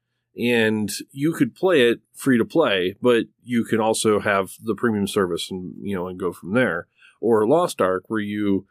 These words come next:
uh, where it's completely free to play, uh, and they monetize based off their cash shop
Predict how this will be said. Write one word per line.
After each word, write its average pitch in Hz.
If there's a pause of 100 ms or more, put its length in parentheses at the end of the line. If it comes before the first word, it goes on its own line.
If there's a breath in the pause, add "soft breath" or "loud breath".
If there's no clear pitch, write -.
(460)
uh, 98
where 117
it's 110
completely 147
free 101
to 90
play, 85 (520)
uh, 101
and 107 (160)
they 131
monetize 104
based 98
off -
their 90
cash 170
shop -